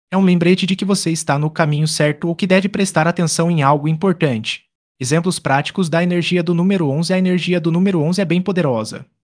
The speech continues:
Aqui estão alguns exemplos de como isso pode se manifestar na sua vida. Situação. Manifestação do número onze. Horários. Você olha para o relógio e vê onze onze.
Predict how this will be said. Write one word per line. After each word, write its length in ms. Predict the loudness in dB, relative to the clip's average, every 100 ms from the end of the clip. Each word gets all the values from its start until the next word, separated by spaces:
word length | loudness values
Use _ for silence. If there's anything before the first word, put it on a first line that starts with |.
| -10
Aqui 220 | -2 0
estão 260 | 2 2
alguns 320 | 2 2 2 2
exemplos 480 | 4 2 2 2
de 80 | 2
como 260 | 0 2 4
isso 240 | 2 0
pode 280 | -2 0 2
se 120 | 2
manifestar 540 | 0 0 0 -2 0 2
na 100 | 2
sua 220 | 2 0
vida. 400 | 2 0 -4 -12
Situação. 720 | -8 -4 2 2 2 -2 -2 -8 _
Manifestação 680 | -4 -2 2 0 0 0 2
do 120 | 2
número 340 | 2 2 4 4
onze. 280 | 4 2 4
Horários. 560 | 4 2 0 -6 -10 -4
Você 240 | 0 2
olha 280 | 4 4 2
para 160 | 0
o 40 | 0
relógio 460 | 2 4 2 4
e 40 | 2
vê 160 | 4
onze 300 | 4 4 2
onze. 360 | 0 -2 -8 -16